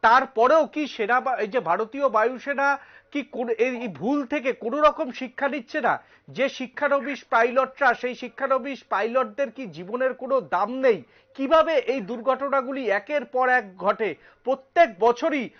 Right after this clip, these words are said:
শোনা যায় অন্তত পাঁচ থেকে দশ জন বায়ুসেনার কিন্তু যারা এই, আহ, মহড়া চলাকালীন পাইলটরা কিন্তু প্রাণ হারান। কি বলবে?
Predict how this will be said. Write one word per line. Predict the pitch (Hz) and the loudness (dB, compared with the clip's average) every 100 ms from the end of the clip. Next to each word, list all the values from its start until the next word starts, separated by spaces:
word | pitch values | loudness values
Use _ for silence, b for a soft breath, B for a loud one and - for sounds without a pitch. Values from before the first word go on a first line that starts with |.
| b | b
শোনা | - 240 285 | -4 2 4
যায় | 233 285 285 | 6 6 4
অন্তত | 254 277 277 | 2 0 -2
পাঁচ | 277 247 240 - | 2 0 0 -6
থেকে | 285 285 | -4 -4
দশ | 175 196 233 196 | -2 0 0 -2
জন | 302 | -6
বায়ুসেনার | 208 202 233 240 277 262 269 247 | -2 2 0 0 -6 -2 -2 -2
কিন্তু | 262 202 277 | -4 -8 -8
যারা | 240 240 247 226 B B | -2 2 2 0 B B
এই, | - 247 233 b b | 0 0 -2 b b
আহ, | 190 196 202 185 | 4 4 6 4
মহড়া | 175 185 202 294 285 | 4 2 6 6 6
চলাকালীন | 269 269 269 285 254 151 b b | 4 2 4 0 0 -8 b b
পাইলটরা | 220 240 262 262 285 285 | 4 4 4 0 2 -2
কিন্তু | 277 226 277 | -2 -8 -8
প্রাণ | - 240 226 | 2 4 4
হারান। | 226 202 151 | 4 2 0
কি | 285 285 | -4 2
বলবে? | 285 247 220 | 2 4 2